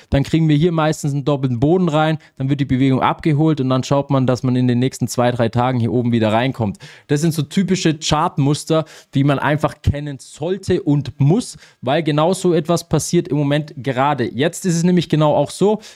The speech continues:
wir sind hier nach unten gefallen, Vektorkerze eins, Vektorkerze zwei, Vektorkerze zwei komplett abgeholt, Vektorkerze drei auch komplett abgeholt und jetzt,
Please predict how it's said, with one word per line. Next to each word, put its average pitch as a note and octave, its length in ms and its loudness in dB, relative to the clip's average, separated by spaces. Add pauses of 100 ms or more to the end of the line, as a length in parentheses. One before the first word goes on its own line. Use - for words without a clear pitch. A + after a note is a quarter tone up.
wir C#3+ 120 0
sind F3 180 -2
hier D#3 100 0
nach C3+ 160 0
unten G3 220 2
gefallen, F3 320 0
Vektorkerze D3 1000 0
eins, D3+ 380 0
Vektorkerze C3+ 720 0
zwei, C#3+ 400 0
Vektorkerze C3 600 -2
zwei C3 280 0
komplett B2+ 340 -2
abgeholt, C3 540 0
Vektorkerze C3 720 0
drei B2+ 420 0
auch C#3+ 240 -2
komplett D#3+ 300 -4
abgeholt D#3+ 520 0
und B2 160 -2
jetzt, D3+ 360 -2